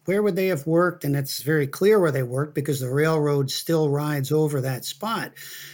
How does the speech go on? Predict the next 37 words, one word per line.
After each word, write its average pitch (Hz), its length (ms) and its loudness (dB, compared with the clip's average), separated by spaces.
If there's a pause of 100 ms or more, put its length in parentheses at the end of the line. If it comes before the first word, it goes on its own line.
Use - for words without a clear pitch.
(140)
But 156 320 -2
they 165 160 4
weren't, 180 440 4 (180)
when 160 160 2
they 160 100 4
were 143 120 2
working 214 460 2
there 139 180 2
before 139 360 0
cholera 165 460 0
hit 135 180 -4
the 120 80 -6
work 151 260 -2
camp, 131 380 -4 (260)
they 165 160 -2
probably 254 380 -2
would 220 140 2
have 175 140 -2 (180)
all 320 300 2
wandered 139 360 0
around 131 280 0
that 131 200 0
area 127 260 -2
at - 80 -8
some 147 240 0
point 135 300 -4
where 135 100 0
the 127 80 -4
marker 139 460 0
is. 190 340 -2
So 135 240 -4 (380)
there's, 156 220 0
like, 170 180 -2
that 208 200 -4
sacred 208 480 -2
ground 165 380 2
too, 202 400 -2